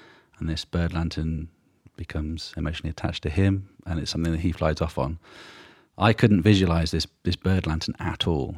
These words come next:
It, I found it really hard to draw it. It just didn't look right. So, no past experience, I just decided I was gonna make it. I was gonna make this big paper bird lantern and, uh, yeah,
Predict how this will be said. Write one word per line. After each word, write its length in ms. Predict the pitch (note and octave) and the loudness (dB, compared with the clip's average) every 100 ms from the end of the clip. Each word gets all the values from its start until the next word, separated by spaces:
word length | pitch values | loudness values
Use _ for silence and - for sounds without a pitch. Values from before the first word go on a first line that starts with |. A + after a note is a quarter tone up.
| D2 | -4
It, 80 | |
I 40 | D2+ | -2
found 180 | F#2+ E2 | 0 2
it 60 | |
really 240 | F#2 G#2+ F2 | 6 6 6
hard 400 | G2+ F#2 D#2 D2 | 4 4 2 -2
to 80 | D#2+ | -6
draw 360 | D#2 F#2+ A2 | 0 2 6
it. 220 | B2+ - - - - | 4 2 -10 -16 -10
It 80 | F#2 | -6
just 120 | - | -4
didn't 180 | F#2+ F#2 | 0 2
look 140 | F#2 | 2
right. 360 | C#2+ B1+ G#1+ - - | 0 -2 -6 -14 -12
So, 500 | - G#2 F2+ F#2 G#2 - - - _ _ _ _ - | 4 6 8 6 4 0 -20 -20 _ _ _ _ -6
no 280 | F#2+ G2 F#2 | 0 4 2
past 300 | - F2+ - | 4 0 0
experience, 300 | - F#2+ E2+ | 0 0 2
I 40 | |
just 200 | E2 D#2+ | 0 -2
decided 220 | E2+ E2 | -2 0
I 40 | D#2+ | -2
was 80 | D#2 | -2
gonna 100 | D2 | -2
make 260 | D2+ D2 - | -2 -4 -6
it. 100 | - | -6
I 40 | |
was 100 | - | -4
gonna 140 | D#2 | 0
make 220 | E2 F2 D#2+ | 2 2 2
this 380 | E2 - - - - | -2 -2 -10 -14 -2
big 180 | F2+ D#2 _ | 0 0 _
paper 200 | F#2+ D#2+ | 0 0
bird 240 | D#2 D2 C#2+ | 0 -2 0
lantern 400 | D#2 E2 D#2+ D#2 | -2 -2 -2 -2
and, 320 | D2+ C#2+ - | -2 -4 -4
uh, 360 | D2+ D2 D2 - _ _ - | -4 -2 -4 -6 _ _ -8
yeah, 240 | E2 F2+ | 0 0